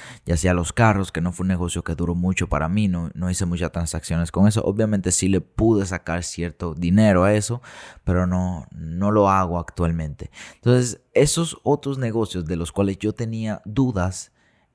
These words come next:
era los que tenían la puerta que me llevaron al otro lado. Ahora yo me siento que estoy en un nivel diferente, porque he tomado buenas decisiones. Y no te lo digo desde un punto de vista arrogante, sino desde un punto de vista de alguien que se superó.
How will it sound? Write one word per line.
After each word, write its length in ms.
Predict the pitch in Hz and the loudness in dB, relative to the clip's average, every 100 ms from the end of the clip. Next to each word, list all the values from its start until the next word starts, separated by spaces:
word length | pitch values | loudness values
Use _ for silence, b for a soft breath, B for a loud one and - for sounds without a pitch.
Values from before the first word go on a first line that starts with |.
| - | 0
era 400 | 101 107 107 - | 4 4 2 -2
los 240 | 90 98 - | -4 -4 -4
que 200 | 90 - | -8 -6
tenían 600 | - 95 120 123 101 82 | 0 2 4 4 4 2
la 200 | 73 - | -2 0
puerta 360 | 98 80 76 | 0 -2 -6
que 140 | - 85 | -8 -6
me 140 | 85 | -6
llevaron 420 | 80 85 92 85 | -2 0 0 0
al 100 | 82 | 0
otro 260 | 87 - 80 | -2 -2 -2
lado. 240 | 78 78 | 0 4
Ahora 240 | 139 165 151 | 6 6 4
yo 140 | 143 | 2
me 100 | 143 | 0
siento 260 | 135 131 123 | -2 -2 -4
que 80 | |
estoy 160 | 117 117 | -2 -2
en 100 | 113 | 0
un 80 | 110 | 0
nivel 260 | 101 98 | 0 0
diferente, 580 | 98 - 87 80 78 - B B - | -2 -2 -2 -2 -4 -12 B B -6
porque 180 | 92 101 | -2 0
he 40 | |
tomado 520 | 107 107 104 98 - | 2 4 4 2 -2
buenas 420 | 80 101 101 104 92 | -2 2 2 2 0
decisiones. 600 | 92 92 - 71 71 69 | -2 -2 -4 -6 -4 -2
Y 80 | |
no 120 | 98 101 | -2 2
te 100 | 117 | 4
lo 80 | |
digo 220 | 120 120 117 | 4 4 2
desde 200 | 107 107 | 2 -2
un 80 | |
punto 260 | 92 104 101 | -2 -2 -2
de 80 | 95 | -2
vista 280 | 98 - 98 | -2 0 0
arrogante, 520 | 95 131 143 107 80 | 2 2 0 -2 -8
sino 220 | 80 80 | -6 0
desde 220 | 92 92 | 0 0
un 80 | 92 | -2
punto 200 | 98 90 | -2 0
de 60 | 90 | 0
vista 260 | 90 87 | -2 -4
de 100 | 82 | -2
alguien 280 | 82 90 92 | -2 -2 -6
que 100 | 90 | -8
se 120 | 82 | -10
superó. 500 | 85 - 90 95 - | -10 -4 2 2 0